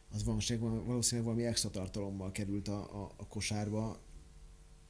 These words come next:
és abból vonták meg azt a következtetést, hogy figyelj, eddig is egyébként kiadtak az Assassin's Creed-ért, mit tudom én, huszontháromezer forintot,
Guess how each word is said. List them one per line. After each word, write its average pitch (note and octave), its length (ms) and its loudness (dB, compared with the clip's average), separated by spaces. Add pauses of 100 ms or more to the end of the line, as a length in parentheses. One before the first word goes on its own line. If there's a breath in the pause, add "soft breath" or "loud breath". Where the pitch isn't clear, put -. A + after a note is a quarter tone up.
(160)
és A2 280 0
abból A#2+ 400 4
vonták G#2 360 2
meg G2+ 140 0
azt G2 180 -2
a G#2+ 40 -2
következtetést, G2+ 680 -2
hogy G#2 100 0
figyelj, G#2 260 0
eddig C3 280 0
is G#2+ 120 0
egyébként F2+ 460 -4
kiadtak F#2+ 400 -4
az F2+ 120 -4
Assassin's F#2+ 460 0
Creed-ért, F#2+ 460 -2 (580)
mit F2+ 200 -4
tudom F2+ 260 -2
én, F2+ 240 -2 (1080)
huszontháromezer F2+ 760 0
forintot, F#2 600 0